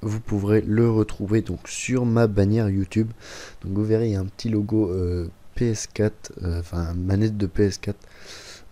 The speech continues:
en haut de ma bannière. Et, euh, bah, vous reprenez juste ce, ce qui est écrit et vous l'écrivez donc sur votre P S N, enfin sur votre P S quatre. Et,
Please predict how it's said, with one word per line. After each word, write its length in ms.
en 80
haut 180
de 140
ma 140
bannière. 560
Et, 80
euh, 640
bah, 140
vous 180
reprenez 420
juste 380
ce, 760
ce 180
qui 200
est 160
écrit 400
et 140
vous 340
l'écrivez 680
donc 240
sur 260
votre 540
P 120
S 240
N, 220
enfin 180
sur 200
votre 320
P 180
S 180
quatre. 340
Et, 260